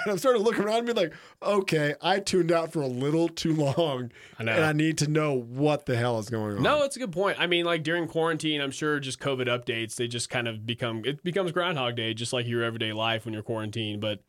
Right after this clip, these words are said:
Speaker 2: the news kind of just gets stale for a
Speaker 1: Sure.
Speaker 2: bit.
Speaker 1: I mean, then that's just us being human.
Speaker 2: Yeah. And then Black Lives Matter happens, and you're like, "I'm, I'm re-engaged."
Speaker 1: I'm re-, and Black Lives Matter has been around for a while.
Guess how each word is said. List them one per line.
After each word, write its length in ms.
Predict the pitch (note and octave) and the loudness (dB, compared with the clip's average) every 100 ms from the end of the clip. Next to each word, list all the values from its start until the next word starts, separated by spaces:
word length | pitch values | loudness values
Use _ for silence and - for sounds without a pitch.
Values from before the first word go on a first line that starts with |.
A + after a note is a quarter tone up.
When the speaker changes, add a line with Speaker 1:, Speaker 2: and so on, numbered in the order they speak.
| _ _ | _ _
Speaker 2:
the 80 | B2 | -2
news 440 | A#2 B2 B2 A#2 | 0 0 -2 -4
kind 180 | B2+ A2 | -6 -6
of 100 | G#2+ | -8
just 300 | A2 - - | -6 -6 -4
gets 140 | A2 | -4
stale 580 | - - G#2 A2 A#2+ C3 _ _ _ | -4 -2 -2 0 0 -2 _ _ _
for 100 | - | 0
a 80 | C3+ | 4
Speaker 1:
Sure. 220 | C#3+ F3 | 6 6
Speaker 2:
bit. 80 | C#3+ | 4
Speaker 1:
I 40 | |
mean, 180 | E3 F3+ | 2 4
then 160 | F3+ F3+ | 4 2
that's 240 | E3 - | 2 0
just 180 | D3+ B2 | -2 -2
us 220 | D3 C#3 | 0 0
being 180 | - A#2+ | 0 0
human. 540 | G#2 D#3 A#2 G#2+ A2+ - | 2 2 0 -4 -8 -4
Speaker 2:
Yeah. 240 | C#4 - E2+ _ _ - | -2 -2 -4 _ _ -6
And 80 | C3+ | -2
then 120 | C3+ | 0
Black 200 | C3 B2+ | 0 2
Lives 180 | C3 B2 | 0 0
Matter 240 | B2 B2 | 0 2
happens, 380 | B2 A#2+ B2+ C3+ | 2 0 -2 -2
and 160 | B2 A#2+ | -4 -2
you're 140 | A#2+ | -2
like, 320 | A#2 A2+ A2+ | -2 -2 -6
"I'm, 240 | - A#2+ A#2+ | -6 -4 -4
I'm 180 | B2 A#2 | -4 -2
re-engaged." 680 | A#2 A2+ A2+ B2+ A#2 G2 - _ _ | -2 -2 -2 -2 -4 -10 -18 _ _
Speaker 1:
I'm 180 | A#2+ A#2+ | 0 2
re-, 320 | A2+ B2+ C3 - _ _ | 2 2 0 -4 _ _
and 120 | C3+ C#3 | 0 2
Black 180 | A3 | 2
Lives 240 | B3+ C#3+ A2 - | 2 0 -4 -6
Matter 360 | A#2 B2+ G3+ | 0 2 2
has 100 | D#3+ | 0
been 160 | G#2 B2 | 0 0
around 300 | B2 B2+ B2+ | 2 2 0
for 160 | A#2 A2+ | 0 0
a 80 | |
while. 500 | G#2 D3 D#3+ G#2+ A#2+ | 4 4 2 0 -6